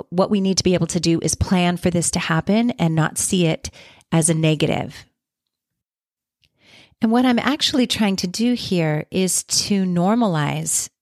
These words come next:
this emotional dysregulation,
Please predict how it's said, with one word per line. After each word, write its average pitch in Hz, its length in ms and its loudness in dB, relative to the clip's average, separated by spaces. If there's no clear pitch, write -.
this 170 580 0
emotional 180 500 2
dysregulation, 160 1160 -2